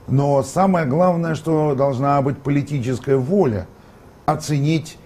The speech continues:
весь этот период и дать ему соответствующее определение и заключение. Кстати говоря, без этого движение вперёд невозможно.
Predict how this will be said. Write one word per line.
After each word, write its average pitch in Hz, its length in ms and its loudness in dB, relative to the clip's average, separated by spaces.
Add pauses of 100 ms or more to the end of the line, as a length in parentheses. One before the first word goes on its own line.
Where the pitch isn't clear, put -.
(120)
весь 131 360 -2
этот 131 240 -4
период 151 420 2 (120)
и 135 100 0
дать 147 440 -2
ему 143 420 -2 (260)
соответствующее 135 1080 -2
определение 143 1000 0
и 131 60 -2
заключение. 139 800 -2 (280)
Кстати 156 320 -4
говоря, 143 280 0
без 147 340 2
этого 139 340 0
движение 131 500 -2
вперёд 131 400 -2
невозможно. 139 840 -2